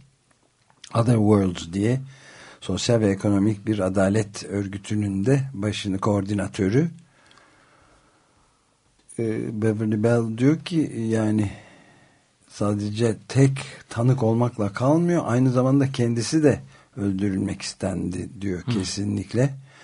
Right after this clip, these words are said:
Speaker 1: Ve şöyle tek bir mektup çıkartmış, "Beni de öldürmek istediler, hala öldürmek istiyorlar.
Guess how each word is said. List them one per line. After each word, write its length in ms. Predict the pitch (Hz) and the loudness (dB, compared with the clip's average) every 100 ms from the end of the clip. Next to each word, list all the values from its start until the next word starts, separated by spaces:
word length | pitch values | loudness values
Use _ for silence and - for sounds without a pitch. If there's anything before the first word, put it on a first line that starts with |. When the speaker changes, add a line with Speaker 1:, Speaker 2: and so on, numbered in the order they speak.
| - - - 117 | -20 -20 -8 -2
Speaker 1:
Ve 100 | 113 | 0
şöyle 440 | - 135 143 120 | 6 8 8 6
tek 280 | 165 170 - | 6 4 4
bir 60 | |
mektup 420 | 113 101 - 98 - | 0 0 -2 -10 -10
çıkartmış, 600 | - 101 98 156 139 113 | -4 -4 -2 -2 -2 4
"Beni 200 | 131 147 | 8 10
de 60 | |
öldürmek 480 | 123 110 120 135 135 | 10 8 4 4 4
istediler, 420 | - 110 110 143 | 0 -2 2 2
hala 420 | 120 139 151 123 | 4 6 8 8
öldürmek 420 | 104 98 104 104 - | 6 2 0 -2 -4
istiyorlar. 600 | - 107 104 107 139 | -6 0 4 4 2